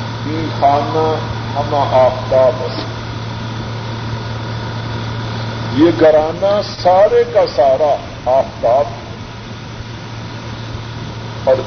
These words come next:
اس گھرانے سے آفتاب کو بھی کیا نسبت ہو؟ اتنا مقدس، مبارک،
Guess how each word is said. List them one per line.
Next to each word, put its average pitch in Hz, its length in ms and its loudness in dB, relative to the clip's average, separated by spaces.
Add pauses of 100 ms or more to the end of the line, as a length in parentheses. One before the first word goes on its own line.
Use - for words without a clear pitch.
(120)
اس 120 120 0 (220)
گھرانے 156 580 0 (120)
سے 156 180 0
آفتاب 135 800 4
کو 170 60 2
بھی - 160 -4 (120)
کیا 131 180 6 (120)
نسبت - 480 -4
ہو؟ - 60 -6 (3250)
اتنا 151 380 2 (100)
مقدس، - 840 0 (420)
مبارک، 135 800 2